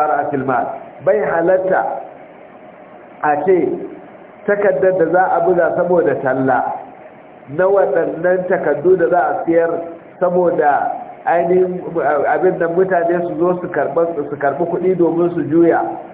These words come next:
a ce wanda ya juya kuɗi dukiya kaza zai ba da kaza yanke. Misali a ce in ka, ka ba-, baka naira ɗari, za ka ba da naira goma. Wannan bai halatta.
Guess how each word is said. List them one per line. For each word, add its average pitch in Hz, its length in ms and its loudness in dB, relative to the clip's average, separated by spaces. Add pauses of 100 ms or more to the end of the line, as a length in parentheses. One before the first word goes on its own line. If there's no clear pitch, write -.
a 147 160 2 (100)
ce 392 140 6 (480)
wanda 175 400 0
ya 175 180 4
juya 185 280 2
kuɗi 180 360 0
dukiya 180 520 2
kaza 180 300 2 (420)
zai 185 280 4
ba 175 220 4
da 170 180 2
kaza 160 340 0
yanke. 147 600 0 (340)
Misali 139 380 0
a 147 180 2
ce 175 80 0
in 160 300 0
ka, 160 440 -2
ka 165 180 0
ba-, 170 280 2
baka 170 280 2
naira 165 300 2
ɗari, 175 440 0 (340)
za 170 180 2
ka 170 140 -2
ba 165 180 0
da 156 120 0
naira 156 280 2 (160)
goma. 135 300 0 (840)
Wannan 151 320 0
bai 160 100 2
halatta. 123 420 -2